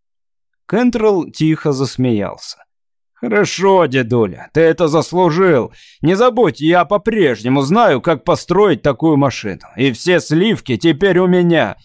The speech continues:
Вы можете сделать то же, но не лучше меня". "Договорились", — сказал дед. "Вот именно. Ещё увидимся. Не забывай, Геллагер, от чего умерли все твои двойники", —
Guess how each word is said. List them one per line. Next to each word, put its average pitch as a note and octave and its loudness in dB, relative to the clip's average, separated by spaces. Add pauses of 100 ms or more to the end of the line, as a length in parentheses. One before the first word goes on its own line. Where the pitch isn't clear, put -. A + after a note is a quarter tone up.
(300)
Вы C3+ 0
можете F#3 2
сделать F#3+ 0
то G#3+ 2
же, G#2 -12
но D#3+ 2
не G3+ 2
лучше A3 0
меня". A#2 -2 (400)
"Договорились", — C4+ -2
сказал C3 -2
дед. A2+ -8 (360)
"Вот D#3+ -2
именно. A2+ 0 (260)
Ещё D#3 0
увидимся. E3+ -2
Не D#3 2
забывай, G#3 0
Геллагер, C#3 0
от D#3+ 0
чего F#3+ 0
умерли D#3+ 0
все G3+ 0
твои G#3 2
двойники", — F#3 0